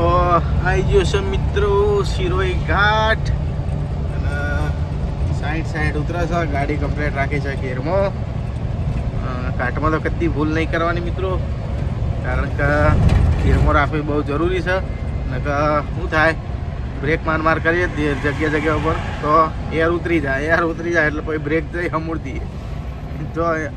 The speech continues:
ખાડામાં જો સીધા નાખો પછી. તો મિત્રો આબામાં આવી જાય છે ઠેર, સાંડેરો બાંડેરો કમ્પ્લીટ બધું પાસ કરી નાખ્યું છે.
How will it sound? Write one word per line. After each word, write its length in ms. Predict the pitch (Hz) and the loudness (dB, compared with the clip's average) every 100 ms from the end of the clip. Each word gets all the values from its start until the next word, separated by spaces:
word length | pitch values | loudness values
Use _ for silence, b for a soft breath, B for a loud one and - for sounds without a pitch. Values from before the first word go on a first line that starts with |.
| - - - - - - | -8 -8 -8 -10 -10 -2
ખાડામાં 420 | 165 170 175 170 | 0 2 2 2
જો 120 | 165 | 0
સીધા 280 | 147 143 143 | 0 -2 -2
નાખો 220 | 135 - | -4 -6
પછી. 640 | 131 127 131 131 - - 302 | -8 -8 -8 -8 -10 -8 -4
તો 420 | - 220 247 262 | 2 4 4 4
મિત્રો 220 | 240 240 | 4 6
આબામાં 400 | 226 220 247 233 | 4 2 2 2
આવી 140 | 220 | 2
જાય 160 | 233 233 | 2 -2
છે 180 | 208 226 | 0 0
ઠેર, 360 | 220 254 262 | 2 2 2
સાંડેરો 460 | 220 196 202 214 214 | 0 -2 0 2 2
બાંડેરો 400 | 196 196 202 202 | 2 0 0 0
કમ્પ્લીટ 320 | 185 180 196 | -4 -6 -6
બધું 260 | 180 180 170 | -4 -8 -6
પાસ 240 | 175 175 | -6 -4
કરી 160 | - 190 | -6 -6
નાખ્યું 260 | 202 208 | -6 -4
છે. 80 | 214 | -4